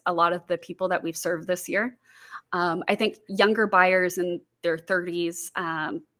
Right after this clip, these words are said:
which is a majority of people buying and selling right now, is people starting to have families and moving up in their careers and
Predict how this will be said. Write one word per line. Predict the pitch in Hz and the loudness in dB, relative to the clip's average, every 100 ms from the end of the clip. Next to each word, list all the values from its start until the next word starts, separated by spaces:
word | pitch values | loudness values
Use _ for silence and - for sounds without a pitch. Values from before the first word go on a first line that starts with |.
| _ _ _ _ _ _ _ _ | _ _ _ _ _ _ _ _
which | 202 208 | 0 0
is | 214 208 | 2 4
a | |
majority | 196 196 208 190 | 4 6 6 6
of | 185 | 2
people | 208 196 180 | -4 -2 2
buying | 175 180 185 | 2 2 0
and | 185 | 2
selling | 226 294 240 | 4 4 4
right | 190 196 | 2 0
now, | 190 180 | 0 0
is | 175 | -4
people | - 214 202 | -6 -10 -8
starting | - - 190 185 185 | -10 -2 0 0 0
to | |
have | 190 190 | -2 -2
families | 175 175 180 180 190 185 | -2 0 0 0 -2 -4
and | 180 170 - - 196 | -6 -6 -14 -10 -4
moving | 202 202 | 0 2
up | 196 196 | 0 0
in | 196 | -2
their | |
careers | 190 - 180 190 196 240 190 | -2 -4 -4 -2 -2 0 0
and | 180 | -2